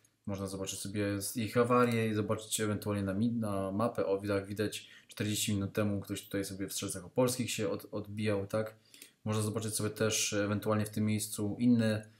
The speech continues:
pozycje, e, w ramach innych eventów,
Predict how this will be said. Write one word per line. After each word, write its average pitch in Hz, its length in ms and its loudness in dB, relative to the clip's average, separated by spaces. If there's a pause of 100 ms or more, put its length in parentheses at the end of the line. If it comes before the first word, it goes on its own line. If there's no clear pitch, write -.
(540)
pozycje, 139 640 8
e, 156 220 4 (880)
w 120 80 -8
ramach 127 320 6
innych 123 340 4
eventów, 131 720 4